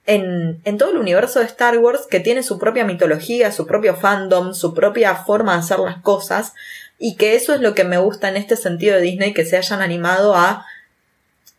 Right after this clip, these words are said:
estirar un poquito más esos, esos límites, ¿no? Porque, bueno, siempre hablamos, ¿no? Del fan empedernido que no quiere que se salga de Star Wars y de los Sky-,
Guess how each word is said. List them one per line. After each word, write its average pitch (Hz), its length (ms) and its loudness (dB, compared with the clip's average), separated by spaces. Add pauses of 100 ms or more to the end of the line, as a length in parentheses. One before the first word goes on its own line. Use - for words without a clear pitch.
(100)
estirar 202 420 0
un 233 100 0
poquito 196 320 0
más 185 180 -2
esos, 165 420 0
esos 170 260 0
límites, 143 440 -6
¿no? 160 300 -8
Porque, 185 220 0
bueno, 214 200 0
siempre 254 340 0
hablamos, 165 400 2
¿no? 170 180 -2
Del 151 160 0
fan 160 200 -2
empedernido 165 800 2
que 139 180 0
no 160 260 -2
quiere 170 340 2
que 143 300 2
se 139 500 -4 (380)
salga 170 440 2
de 139 80 2
Star 160 280 0
Wars 165 260 0
y 143 40 0
de 131 80 0
los 131 120 -6
Sky-, 156 340 -4